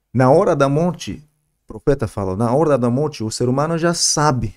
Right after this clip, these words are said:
vai para onde? "قامت قيامته." Já sabe. Né? Mais uma palavra que nós falamos, Imam As-Sajjad alayhi salam fala, o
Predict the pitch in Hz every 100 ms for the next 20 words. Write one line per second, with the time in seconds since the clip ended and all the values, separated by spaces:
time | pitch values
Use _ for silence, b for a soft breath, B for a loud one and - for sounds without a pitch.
0 | - 113 120 127 113 95 92 - _ _
1 | _ _ _ _ _ _ _ _ _ _
2 | - 135 151 147 143 127 120 117 127 123
3 | 90 95 - _ _ _ _ _ _ _
4 | _ - 147 147 - 147 110 - - _
5 | _ _ _ _ _ _ _ - 95 117
6 | _ _ _ _ _ _ _ - 110 120
7 | 123 120 110 120 117 117 107 101 101 104
8 | 127 113 98 104 104 98 - 98 - -
9 | 98 104 104 - 104 127 127 135 104 -
10 | _ _ _ _ _ _ 175 196 190 170
11 | 147